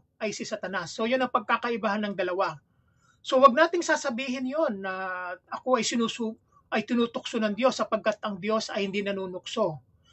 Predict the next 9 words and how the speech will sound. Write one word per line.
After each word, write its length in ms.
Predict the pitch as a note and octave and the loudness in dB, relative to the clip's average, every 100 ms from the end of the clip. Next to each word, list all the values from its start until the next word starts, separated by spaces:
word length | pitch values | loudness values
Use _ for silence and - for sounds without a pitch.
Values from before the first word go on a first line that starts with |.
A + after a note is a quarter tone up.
| _ | _
Sapagkat 540 | - A3+ C4+ B3 C4 A#3 | -4 6 8 10 6 6
ang 160 | G#3 | 4
Diyos 460 | G3 D4 F4+ - - | 12 12 12 6 -6
ay 180 | A3+ A#3 | -4 -2
hindi 300 | A3+ B3 C4 | -2 -2 0
matutukso 880 | A3+ A3 C#4 - E4 - A3 G#3+ - _ _ A3 | -2 -2 -4 -4 -4 -2 0 0 -6 _ _ 0
ng 140 | D4+ | 4
masama 560 | F4+ E4 C#4+ G3+ F3 F#3 _ _ _ _ _ _ | 4 4 2 0 -4 -8 _ _ _ _ _ _
at 180 | C4 D#4 | 6 6